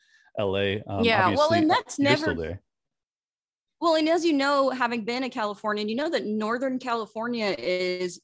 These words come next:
Speaker 2: very conservative. Central California is conservative. It's just these big cities, Silicon Valley, and of course, you know, SoCal, that type of, those types of, uh, places. But, um, there's a, there's a lot of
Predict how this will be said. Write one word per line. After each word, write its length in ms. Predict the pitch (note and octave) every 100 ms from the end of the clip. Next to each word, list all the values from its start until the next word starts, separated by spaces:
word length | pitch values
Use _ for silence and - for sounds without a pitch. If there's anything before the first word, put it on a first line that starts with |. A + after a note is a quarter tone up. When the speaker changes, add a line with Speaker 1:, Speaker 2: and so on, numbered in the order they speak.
| -
Speaker 2:
very 340 | G3+ A#3 A#3
conservative. 560 | - F#3 - G#3+ G3 D#3+
Central 300 | A3 A3+ A3+
California 560 | G3+ G3 G#3 G3 F#3
is 300 | D#3+ F3 F3
conservative. 540 | - F#3+ F3+ F#3+ F3+ E3+
It's 180 | A3+
just 240 | - E4+ -
these 340 | B3 G#3 - - -
big 160 | A3+ G#3
cities, 360 | - C#4 G3
Silicon 500 | - G#3+ G#3+ G3 G#3+
Valley, 420 | G3+ F3+ F3 F3 F3
and 80 | E3+
of 60 |
course, 420 | - E3 E3 - - _ _ _ _
you 140 | F#3 F3+
know, 300 | D#3 E3 - - -
SoCal, 840 | - G3+ E3+ F3 D#3+ D#3+ E3+ - _ _ _ _ _ -
that 320 | E3 E3+ C#3+ - -
type 220 | E3+ D#3
of, 140 | D#3 - _ _
those 240 | E3 E3 -
types 220 | F3 -
of, 180 | E3 D3+ -
uh, 180 | E3 D#3+
places. 540 | - F3 E3 D#3 D#3
But, 320 | D#3+ F3 F3 - - -
um, 260 | A#3+ A#3+ A#3+
there's 340 | D4+ F4+ E4+
a, 180 | A4+ F#4 -
there's 240 | C4+ D#4
a 80 | G#4+
lot 280 | F4 A3+ A#3
of 200 | B3 B3